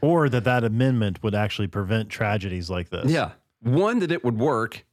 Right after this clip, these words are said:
Speaker 2: and two, that you would even be able to do that easier than you would be able to get Congress to pass through whatever the leg-, legislation is. From what I can tell from the amount of laws versus the amount of amendments we have to the Constitution, it's way easier to pass laws <laughs> than it is to,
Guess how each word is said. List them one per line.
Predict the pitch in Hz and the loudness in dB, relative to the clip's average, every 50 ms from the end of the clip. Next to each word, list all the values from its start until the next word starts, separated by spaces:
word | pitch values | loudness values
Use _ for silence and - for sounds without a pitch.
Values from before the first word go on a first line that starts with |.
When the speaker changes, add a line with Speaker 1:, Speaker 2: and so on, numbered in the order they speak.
| _ - | _ -4
Speaker 2:
and | 127 131 117 | -4 -4 -2
two, | - - 240 226 185 143 | -2 -2 0 0 0 0
that | 147 - 131 | 0 -2 -2
you | 143 170 170 | 0 0 0
would | 170 | 0
even | 185 214 226 233 233 220 | 0 -2 -2 -2 -2 0
be | 190 190 | 0 0
able | 185 165 165 143 | 0 0 0 0
to | 156 | -2
do | 131 123 165 180 160 | 0 0 0 0 2
that | 131 147 165 160 131 131 - - - | 0 0 0 0 0 -2 -2 -6 -6
easier | 160 175 220 226 160 156 131 120 120 123 | -4 -2 -2 -2 0 0 0 2 2 2
than | 123 135 131 | 2 2 2
you | 131 139 | 2 2
would | 139 139 127 | 2 2 0
be | 117 143 | 0 0
able | 147 143 139 | 0 2 0
to | 135 | 0
get | 127 139 131 - | 0 -2 -2 -2
Congress | - 135 147 170 190 170 110 87 85 90 - | 0 0 0 2 0 0 0 0 -2 -2 -4
to | - 107 | -4 -2
pass | 120 131 123 127 123 | -2 0 -2 -2 -4
through | - 127 127 120 123 | -2 0 2 2 4
whatever | 117 117 135 131 131 127 127 | 4 2 2 2 2 0 0
the | 120 123 | 0 0
leg-, | 120 123 127 113 107 _ - - | 0 0 -2 -4 -8 _ -14 -6
legislation | 113 120 131 120 127 120 - 165 160 170 156 - 110 92 | -2 -2 -2 -2 -2 -4 0 0 0 0 0 -2 -2 -2
is. | 82 76 - - - - - _ _ _ | -2 -2 -4 -8 -14 -18 -20 _ _ _
From | - 165 165 | -2 0 0
what | 165 165 | 2 2
I | 202 226 | 0 0
can | 220 190 156 | 0 -2 -2
tell | 123 139 127 127 135 131 | 0 0 2 2 2 2
from | 135 131 | 0 0
the | 131 135 131 | 0 0 2
amount | 123 127 131 139 135 113 | 0 0 0 0 -2 -2
of | 117 104 | -2 -2
laws | 107 120 135 156 135 113 104 113 113 113 | 0 2 2 4 2 2 2 0 -2 -2
versus | 117 110 117 113 - 117 117 | -2 -2 -2 -2 -2 -4 -4
the | 104 120 113 | -2 0 0
amount | 110 110 113 120 120 110 113 | 2 0 0 0 -2 -2 -2
of | 98 | 0
amendments | 98 98 107 113 147 175 156 120 110 101 - 113 | 0 2 2 2 2 2 0 0 -2 -2 -2 -2
we | 113 104 | -2 0
have | 110 113 113 107 | 0 0 0 -2
to | 107 | -2
the | 101 | -4
Constitution, | 92 - 123 110 101 - - - 147 147 135 - - 104 | -2 -2 -2 -2 -2 -4 -6 -4 -2 -2 -2 -2 -2 -2
it's | 98 90 - - | -2 -4 -4 -6
way | 139 170 226 220 202 | -2 0 0 0 2
easier | 180 151 113 117 120 | 0 -2 -2 -2 -2
to | 107 98 | -2 -2
pass | 117 110 107 95 - | -2 -2 -2 -2 0
laws | 104 101 92 80 78 - - - - _ _ - | 0 0 0 0 -2 -6 -10 -14 -14 _ _ -20
<laughs> | _ - - | _ -8 -2
than | - 175 | -2 0
it | 151 135 127 156 | 0 0 0 0
is | 143 131 117 - | 0 0 -2 -4
to, | - - 143 127 101 | -6 -2 -2 -2 -2